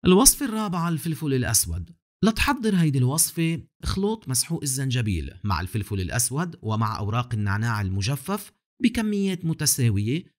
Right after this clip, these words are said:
وضيف بذور الكزبرة وطحان كل هالمكونات مع بعضها لتعمل الخلطة، وبعدين بتقدر تتناول ملعقة صغيرة مرتين يوميًا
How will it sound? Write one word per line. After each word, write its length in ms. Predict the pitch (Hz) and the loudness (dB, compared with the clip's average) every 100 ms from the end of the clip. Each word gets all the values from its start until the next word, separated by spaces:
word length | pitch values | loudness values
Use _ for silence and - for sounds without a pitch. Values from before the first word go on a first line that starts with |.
| - | -4
وضيف 520 | 180 190 170 165 - | 0 2 4 2 2
بذور 360 | 90 113 160 180 | 0 0 2 0
الكزبرة 800 | 151 - 160 131 135 165 180 _ | -4 -2 -2 0 -2 -2 -4 _
وطحان 580 | 131 135 - 190 180 110 | -2 -2 0 2 4 2
كل 280 | 95 190 170 | 2 -2 0
هالمكونات 800 | 117 107 104 123 113 127 135 120 | 0 0 -4 -2 0 0 -2 0
مع 140 | 95 | 0
بعضها 380 | 95 175 175 180 - - | 0 -2 -2 -6 -10 0
لتعمل 460 | 190 208 190 170 143 | 2 4 4 4 4
الخلطة، 640 | 117 117 95 82 - - _ | 2 2 -2 -8 -12 -18 _
وبعدين 540 | 120 104 107 143 185 190 | 6 6 6 2 2 0
بتقدر 500 | - - 196 127 113 | -8 -4 -2 0 -2
تتناول 580 | 120 - 170 151 104 | -4 -2 0 2 2
ملعقة 420 | 101 190 190 185 165 | 0 -2 -2 -2 -4
صغيرة 460 | 139 143 101 82 | -2 0 2 0
مرتين 440 | 95 90 - 185 190 | -2 -4 -2 0 0
يوميًا 680 | 165 147 135 110 101 87 | -2 -2 0 0 0 -2